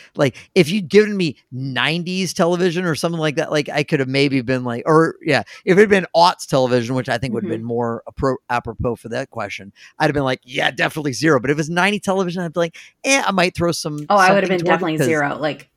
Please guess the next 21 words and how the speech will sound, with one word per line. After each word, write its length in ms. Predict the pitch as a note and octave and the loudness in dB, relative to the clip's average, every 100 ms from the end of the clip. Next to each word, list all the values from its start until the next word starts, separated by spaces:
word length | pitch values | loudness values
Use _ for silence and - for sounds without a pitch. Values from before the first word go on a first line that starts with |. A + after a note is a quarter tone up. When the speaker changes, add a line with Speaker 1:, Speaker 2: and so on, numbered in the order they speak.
| _ | _
Speaker 2:
when 180 | F#3+ F#3+ | -6 0
Chris 220 | A3 G#3 | 0 2
started 220 | G#3 G3 | 2 0
the 60 | F#3 | 0
question, 200 | G3 F#3 | -2 -2
like, 260 | F3 - _ _ | -6 -6 _ _
"Series 380 | - G4 F#4 | 0 4 4
that 120 | B3+ A#3+ | 4 4
are 80 | |
like 240 | G#3 A3+ A3+ | 4 2 0
Friends," 440 | - A3+ A3+ F3 | -2 0 0 0
and 100 | E3 | -2
I 40 | A3 | -2
was 120 | G3 | 0
like, 200 | F3+ - | -4 -6
"Well, 120 | F#3+ - | -6 -2
I've 180 | A#3 | -2
seen 320 | A3 C#4+ D#4+ G4+ | -2 -4 -4 -4
Friends," 540 | D4 F#4 F3 F#3 G3+ | -2 0 -2 -4 -4
and, 280 | F3+ G#3+ A3 | -4 -4 -4
uh, 300 | A#3+ A3+ | -2 -2